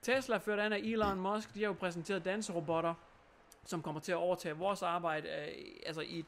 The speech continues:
tyve femogtyve kommer der nok ikke til at være nogen pole dancer længere. I hvert fald ikke, øh, menneskelige kvinder. Det kommer bare til at være robotter i kort nederdel, der kommer til at gætte.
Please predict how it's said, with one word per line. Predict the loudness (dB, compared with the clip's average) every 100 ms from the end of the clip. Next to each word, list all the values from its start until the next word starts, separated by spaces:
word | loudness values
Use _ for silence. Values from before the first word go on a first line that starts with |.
| -4
tyve | 0 2
femogtyve | 2 0 0 -2 -2
kommer | 0
der | 0
nok | 0 0
ikke | 0
til | 0
at |
være | 0
nogen | 0 0
pole | 0 2
dancer | 0 -2 -4
længere. | -2 -2 -2 -4 -6 -14 -4
I | 4
hvert | 4
fald | 4 2
ikke, | 2 -4 -14 -10 -2
øh, | 2 2 0 -2 -4
menneskelige | -2 0 -2 -2 -2
kvinder. | 0 0 0 0
Det | -2
kommer | -4
bare | -2 -2
til | -4
at |
være | -4 -4 -6 -14 -8
robotter | -6 2 4 6 4
i | 0 -2
kort | 0 0
nederdel, | 0 -2 -2 -4
der | -6
kommer | -6 -8
til | -6
at | -6
gætte. | -4 -8